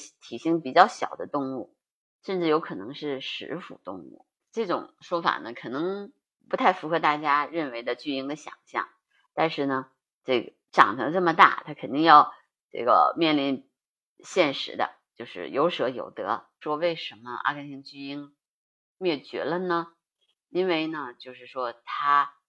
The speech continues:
生活的时候啊，还是那个时候没有这个更强的生物出现。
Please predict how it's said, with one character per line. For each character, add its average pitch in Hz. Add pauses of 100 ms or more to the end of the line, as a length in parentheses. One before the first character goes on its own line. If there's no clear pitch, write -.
(100)
生 196
活 107
的 110
时 -
候 98
啊， 85
还 -
是 151 (320)
那 175
个 135
时 135
候 147
没 135
有 202
这 117
个 117
更 131
强 -
的 123
生 123
物 117
出 -
现。 113